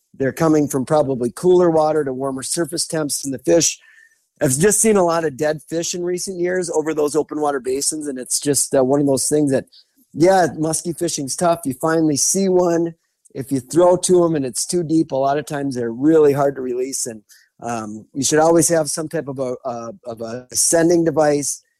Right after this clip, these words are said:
in the boat. I'm not saying that's the answer to making, uh, the, the fish survive. I don't know if they survive or not, but it's better than letting 'em float on the surface and have the,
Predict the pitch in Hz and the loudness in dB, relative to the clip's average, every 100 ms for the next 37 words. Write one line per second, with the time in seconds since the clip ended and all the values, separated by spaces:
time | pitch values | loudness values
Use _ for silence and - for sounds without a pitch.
0 | - 139 139 147 160 143 143 139 - 156 | -12 -8 0 2 4 2 -2 -4 -4 -2
1 | 147 135 - 143 127 151 165 151 175 170 | -4 -4 -6 -8 -4 0 0 0 2 2
2 | 175 170 _ _ - 143 143 151 147 139 | 0 -6 _ _ -6 -2 -2 -2 -2 -2
3 | 131 127 123 - 135 110 135 - 147 - | -2 -2 -4 -6 -6 -6 -6 -2 0 0
4 | 139 139 147 135 127 131 127 - 127 131 | 2 2 2 2 0 0 -2 -4 -4 -4
5 | 123 127 120 123 143 143 127 117 - 135 | -2 -2 -2 -2 -2 -2 -6 -8 -4 -2
6 | 135 127 123 127 123 117 110 _ _ _ | -2 -2 -4 -2 -2 -4 -8 _ _ _
7 | _ - 165 156 143 135 - 151 - 139 | _ 0 4 4 2 -2 -4 -4 -4 -4
8 | 135 127 123 120 113 | -4 -6 -6 -2 -2